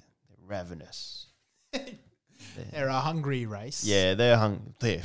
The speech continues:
Speaker 1: yeah, fuck,
Speaker 2: They
Speaker 1: they're
Speaker 2: actually
Speaker 1: hungry,
Speaker 2: are a hungry
Speaker 1: yeah.
Speaker 2: race, yeah.
Speaker 1: They're so hungry that they take over every other fucking race.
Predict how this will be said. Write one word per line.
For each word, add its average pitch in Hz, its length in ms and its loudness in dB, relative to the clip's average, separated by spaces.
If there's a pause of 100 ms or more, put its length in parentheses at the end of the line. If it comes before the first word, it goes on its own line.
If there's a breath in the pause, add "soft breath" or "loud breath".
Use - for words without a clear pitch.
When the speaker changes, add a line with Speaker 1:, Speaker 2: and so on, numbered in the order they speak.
Speaker 1:
yeah, 90 140 -4
fuck, - 220 0
Speaker 2:
They - 60 -6
Speaker 1:
they're 85 120 4
Speaker 2:
actually 98 260 4
Speaker 1:
hungry, 101 160 4
Speaker 2:
are 127 40 8
a 135 40 8
hungry 110 160 6
Speaker 1:
yeah. 107 340 4
Speaker 2:
race, 127 240 -6
yeah. 123 280 -8
Speaker 1:
They're 110 80 -6
so 120 220 8
hungry 110 420 6
that 95 140 2
they 95 100 2
take 104 320 2
over 95 180 2
every 104 240 2
other 107 220 2
fucking 95 300 -4
race. - 400 -6